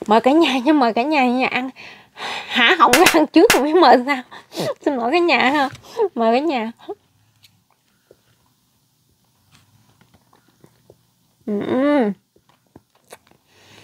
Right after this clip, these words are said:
Ừ, nó bùi. Rất là nhiều bột.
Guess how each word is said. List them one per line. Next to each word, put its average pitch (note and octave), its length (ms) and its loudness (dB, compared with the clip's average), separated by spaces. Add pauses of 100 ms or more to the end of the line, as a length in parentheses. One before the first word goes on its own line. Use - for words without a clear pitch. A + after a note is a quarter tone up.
(680)
Ừ, C4 500 2 (180)
nó E4 160 0
bùi. B3 440 8 (720)
Rất G4 200 -6
là F4+ 60 -2
nhiều A#3 260 0
bột. A3+ 400 6